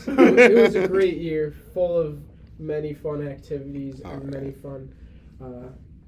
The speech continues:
Speaker 2: work schedules that I had to deal with. You know, it, it was great. It's been great. It will be great.
Speaker 1: Is there a favorite part of it?
Speaker 2: This has been pretty fun, I think.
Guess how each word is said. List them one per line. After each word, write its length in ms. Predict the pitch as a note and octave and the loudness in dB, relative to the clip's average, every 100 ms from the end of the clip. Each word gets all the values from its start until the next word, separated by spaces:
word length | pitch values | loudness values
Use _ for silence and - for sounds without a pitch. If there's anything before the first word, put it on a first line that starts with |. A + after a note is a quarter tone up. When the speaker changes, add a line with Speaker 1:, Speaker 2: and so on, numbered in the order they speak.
| - - - - - | -20 -20 -20 -20 -16
Speaker 2:
work 180 | C3+ | -16
schedules 680 | - D3+ C3 C3+ B2+ B2+ - | -16 -16 -14 -14 -14 -14 -16
that 100 | C3 | -18
I 340 | B2+ C3 C3 C3+ | -18 -18 -18 -18
had 140 | C3 - | -18 -18
to 200 | B2+ B2+ - - - | -18 -20 -20 -20 -16
deal 160 | C3 | -14
with. 580 | C3 B2+ - - - - - - - - - | -14 -14 -18 -20 -20 -20 -20 -20 -20 -20 -20
You 60 | B2+ | -18
know, 200 | B2+ C3 - E3+ | -18 -18 -14 -6
it, 320 | G3 - - - - - | -6 -8 -18 -20 -14 -4
it 40 | |
was 100 | G#3 | -4
great. 300 | G#3+ G3+ C3+ - - | 0 -2 -2 -10 -18
It's 140 | C#3 | -10
been 300 | - G3+ F#3+ | -4 -2 -2
great. 320 | D3+ C#3 B2 - - - - | -4 -6 -8 -12 -20 -18 -14
It 140 | D#3+ | -14
will 240 | D#3 F#3 F3+ | -4 -2 -2
be 160 | D3+ C#3 | -4 -8
great. 320 | C3+ B2+ - - - | -8 -10 -12 -18 -8
Speaker 1:
Is 140 | G#2+ | -4
there 180 | A2 A2 | 0 -2
a 40 | |
favorite 300 | G#2+ G#2+ G2 | -2 -6 -6
part 200 | - G#2 A2 | -6 -4 -4
of 80 | |
it? 200 | A#2+ - - - - - - - - - - - - - - - - - - - - - | -6 -8 -14 -20 -20 -20 -20 -20 -20 -20 -20 -20 -20 -20 -20 -20 -20 -20 -20 -20 -20 -18
Speaker 2:
This 100 | C4+ | -10
has 100 | F3 | -6
been 220 | F#3 D#3+ | -2 -2
pretty 180 | D3 C3+ | -4 -8
fun, 300 | C3+ C3 C3+ | -10 -12 -12
I 60 | C3+ | -12
think. 360 | C3+ C#3+ D#3+ | -10 -12 -12